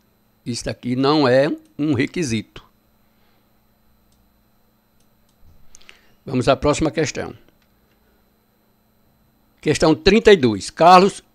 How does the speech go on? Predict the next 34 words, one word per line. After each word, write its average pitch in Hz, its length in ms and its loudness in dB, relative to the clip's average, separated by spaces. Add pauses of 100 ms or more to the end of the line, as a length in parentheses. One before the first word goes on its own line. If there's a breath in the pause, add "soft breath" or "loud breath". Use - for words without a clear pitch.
estudioso, 131 760 -2
foi 127 160 -2
reprovado 120 640 0
no 180 100 2
exame 117 400 -2
de 120 120 -2
direção 127 400 -2
vincular, 135 640 0 (340)
de 123 140 -4
acordo 113 400 -4
com 127 180 -4
a 123 40 0
lei 104 360 -6 (380)
número, 123 420 -4 (400)
número 143 360 0
nove 151 280 2
mil 120 200 0
quinhentos 104 260 -10
e 101 60 -14
três, 127 580 -2 (100)
de 113 160 -12
mil 127 220 -4
novecentos 139 320 0
e - 20 -6
noventa 131 300 -4
e 160 60 -2
sete, - 460 -8 (1400 soft breath)
que 113 100 -8
é 110 80 -4
o 113 80 -6
Código 113 400 -6
de 139 120 -2
Trânsito 117 340 -6
Brasileiro, 117 540 -4